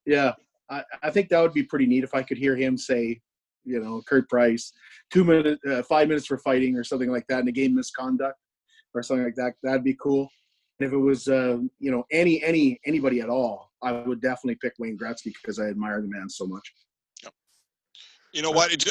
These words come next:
Speaker 2: it's just on that topic. You know, one thing I like to pass out to people that are listening and viewing us tonight. Um, you know what? We're all stuck at home, and, and, and we're find, trying to find things to do in our, in our day.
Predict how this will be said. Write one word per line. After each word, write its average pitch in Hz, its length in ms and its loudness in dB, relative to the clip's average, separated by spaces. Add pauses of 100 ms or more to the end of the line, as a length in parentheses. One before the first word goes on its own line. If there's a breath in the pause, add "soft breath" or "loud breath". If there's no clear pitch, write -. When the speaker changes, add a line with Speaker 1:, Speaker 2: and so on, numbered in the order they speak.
Speaker 2:
it's - 100 0
just 196 180 4
on 180 100 0
that 160 160 4
topic. 127 360 2
You 127 120 2
know, 135 80 -4
one 147 160 -4
thing 151 160 -2
I 135 40 -2
like 131 160 0
to 113 120 -4
pass 113 340 0
out 98 160 -4
to 104 100 -12
people 110 280 -10
that 104 100 -2
are 104 220 -6 (440)
listening 110 520 -4 (340 loud breath)
and 101 160 -14
viewing 107 360 -6
us 101 200 -2
tonight. 95 500 -6
Um, 90 300 -2 (680 loud breath)
you 156 100 -6
know 180 100 -2
what? 175 220 0 (120)
We're 147 220 2
all 156 360 0
stuck - 360 2
at 120 140 -2
home, 107 380 -8
and, 113 160 -2
and, 113 400 -10
and 113 180 -12
we're 107 380 -4
find, 127 340 0
trying 127 180 -2
to 123 60 -6
find 113 240 -6
things 117 380 -6
to 95 80 -10
do 107 340 -10
in 104 60 -8
our, 101 200 -6
in 101 80 -8
our 98 120 -8
day. 98 260 -8